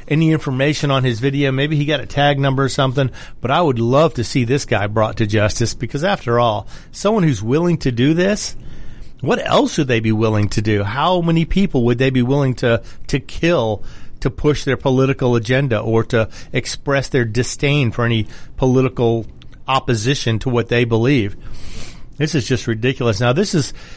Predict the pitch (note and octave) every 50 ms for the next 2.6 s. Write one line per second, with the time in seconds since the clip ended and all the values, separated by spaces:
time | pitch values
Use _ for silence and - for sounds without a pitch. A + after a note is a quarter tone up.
0 | - - - G#3+ A#3 A3 - - G#3+ G3 E3+ - - F3 E3+ E3+ D3+ C3+ C3 A#2
1 | A#2 C3+ D3+ D3+ - C#3 A#2 - - A3 - - - G#3 - - F3+ E3 E3 -
2 | D#3 D3+ C3 - D3 C3+ B2+ C3+ C#3 C3+ B2+ C3+